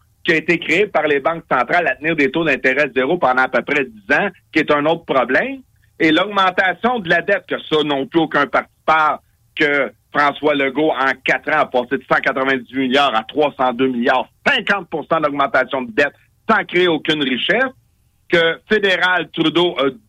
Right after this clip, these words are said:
plus que doublé la dette du Canada, et ça, la fausse monnaie crée de l'inflation. Tout économiste va le dire. Donc, il y a personne qui parle du pourquoi on est en inflation,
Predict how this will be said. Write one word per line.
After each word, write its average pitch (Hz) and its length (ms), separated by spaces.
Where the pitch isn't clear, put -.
plus 160 260
que 156 100
doublé 143 300
la 139 140
dette 139 220
du - 100
Canada, 165 500
et 147 200
ça, 214 160
la 131 220
fausse 170 320
monnaie 156 340
crée 175 220
de 139 60
l'inflation. 127 680
Tout 175 200
économiste 139 540
va 123 100
le 120 60
dire. 113 260
Donc, 135 160
il 120 80
y - 20
a 120 60
personne 269 520
qui - 80
parle 175 380
du - 80
pourquoi 143 320
on 208 40
est 208 140
en 190 100
inflation, 185 540